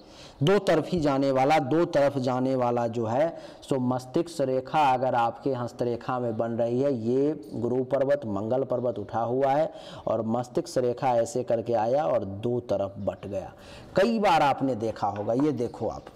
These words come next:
जैसे आपको मैं अभी दिखाता हूँ, ये देख रहे हो मस्तिष्क रेखा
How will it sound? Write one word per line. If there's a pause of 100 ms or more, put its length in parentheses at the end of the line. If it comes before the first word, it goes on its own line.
जैसे
आपको
मैं
अभी
दिखाता
हूँ, (1300)
ये
देख
रहे
हो
मस्तिष्क
रेखा